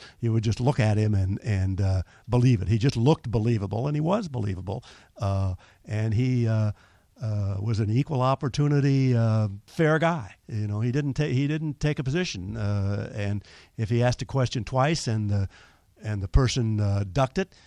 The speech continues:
he figured that the viewer was smart enough to see that the viewer was, that the, uh, person was ducking it, and he'd go on to the next subject. He knew he had,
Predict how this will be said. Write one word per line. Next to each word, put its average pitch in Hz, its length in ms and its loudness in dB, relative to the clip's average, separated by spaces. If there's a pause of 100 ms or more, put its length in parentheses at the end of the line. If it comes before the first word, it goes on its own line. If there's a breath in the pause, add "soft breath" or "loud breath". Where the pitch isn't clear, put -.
(180 soft breath)
he 131 120 -2
figured 123 340 -2
that 117 180 -2
the 123 80 0
viewer 123 380 2
was 110 180 -2
smart 127 280 2
enough 127 260 -2
to 113 80 -6
see 156 200 -2
that 120 140 -4
the 123 80 -2
viewer 123 280 0
was, 110 160 -2 (180)
that 120 260 -6
the, 104 260 0
uh, 101 200 -2
person 131 320 -2
was 104 100 -4
ducking 120 280 -2
it, 156 120 -6
and 113 80 -6
he'd 120 160 -4
go 131 120 0
on 131 140 -2
to 127 60 -4
the 131 80 -4
next 147 240 -4
subject. 170 360 -8
He 117 120 -4
knew 135 180 0
he 123 100 0
had, 113 300 0